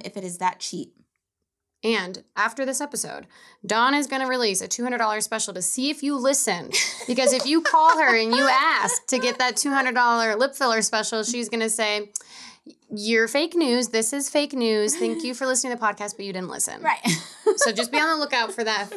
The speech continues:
Speaker 2: fake special that she has running. It'd be so funny. I'd be calling you, though.
Speaker 1: I know you would. <laughs> You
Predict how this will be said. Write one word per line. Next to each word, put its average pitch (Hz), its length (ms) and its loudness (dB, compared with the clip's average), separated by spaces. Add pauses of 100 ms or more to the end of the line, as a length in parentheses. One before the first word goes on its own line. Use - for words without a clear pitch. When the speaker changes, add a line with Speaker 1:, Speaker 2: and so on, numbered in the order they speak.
(240)
Speaker 2:
fake 277 420 2
special 233 520 0
that 202 180 -2
she 226 140 2
has 220 200 2
running. 196 380 0
It'd 226 180 -4
be 277 120 0
so 233 180 2
funny. 202 260 -4
I'd 269 200 0
be 262 60 -6
calling 196 300 -4
you, 196 100 -6
though. 190 260 -4
Speaker 1:
I - 120 2
know 359 200 6
you 294 140 0
would. 214 260 2
<laughs> 330 160 0
You 480 300 6